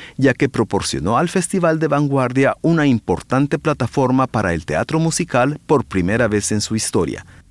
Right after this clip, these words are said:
Alicia en el País de las Maravillas narra el viaje de autodescubrimiento de la protagonista,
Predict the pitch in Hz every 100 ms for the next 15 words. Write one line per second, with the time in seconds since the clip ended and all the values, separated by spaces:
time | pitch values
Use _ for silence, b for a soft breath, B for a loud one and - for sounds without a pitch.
0 | _ - 123 127 120 123 113 98 - 95
1 | 101 92 85 - 76 76 139 170 143 -
2 | _ _ - 165 175 175 170 127 101 120
3 | 131 - 135 110 98 101 95 95 - 92
4 | 80 85 101 113 110 113 110 - 113 120
5 | 117 147 151 - -